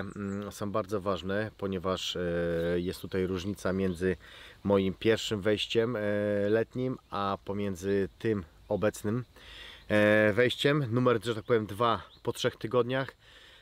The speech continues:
Dwie kwestie. Pierwsza kwestia, miejsce. Znajduję się teraz zupełnie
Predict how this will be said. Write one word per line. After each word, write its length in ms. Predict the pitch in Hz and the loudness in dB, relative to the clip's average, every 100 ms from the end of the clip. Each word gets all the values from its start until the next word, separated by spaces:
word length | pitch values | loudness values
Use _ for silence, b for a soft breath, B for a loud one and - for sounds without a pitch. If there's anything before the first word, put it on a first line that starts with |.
| B | B
Dwie 200 | 110 147 | 0 0
kwestie. 540 | - 151 - 151 151 139 B B B | 2 -2 -2 2 2 0 B B B
Pierwsza 280 | - 139 127 | -2 0 -2
kwestia, 500 | - 127 - 123 113 - | -2 -4 -2 -2 -2 -4
miejsce. 420 | 113 117 - - 76 _ B B B B | -2 -2 -2 -14 -18 _ B B B B
Znajduję 520 | 87 107 104 107 123 113 | -6 -2 -2 0 0 2
się 280 | - 117 - | 2 2 2
teraz 420 | 120 113 117 - | 0 0 -2 -6
zupełnie 640 | 107 98 - 123 117 113 | -8 -6 -2 -2 0 0